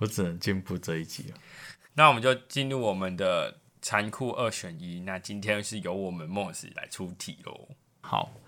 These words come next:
Speaker 1: 今天进入我们的残酷二选一。假设你今天要吃一块蛋糕，给你两个东西，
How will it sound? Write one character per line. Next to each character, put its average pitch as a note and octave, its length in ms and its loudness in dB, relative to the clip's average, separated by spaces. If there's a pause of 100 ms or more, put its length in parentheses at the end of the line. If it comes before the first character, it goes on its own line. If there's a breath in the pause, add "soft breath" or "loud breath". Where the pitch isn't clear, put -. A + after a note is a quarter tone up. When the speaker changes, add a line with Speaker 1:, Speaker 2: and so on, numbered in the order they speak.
(160 soft breath)
Speaker 1:
今 G#2+ 160 2
天 A2 160 4
进 A2 180 4
入 G#2+ 160 6
我 - 20 4
们 F2 220 2
的 E2+ 80 0
残 G#2+ 240 2
酷 C3 240 6
二 B2+ 80 8
选 E2 260 0
一。 A2 280 2 (240)
假 F2+ 240 10
设 C3+ 240 12
你 F#2 200 6
今 G2 220 4
天 G2 400 4 (320)
要 A2 180 10
吃 F#2+ 400 4
一 F2 60 4
块 F2 220 4
蛋 D#2 280 0
糕， D2 280 -6 (200)
给 G#2+ 180 10
你 A#2 100 8
两 F#2+ 180 8
个 F2 80 2
东 F#2 240 4
西， F#2+ 320 0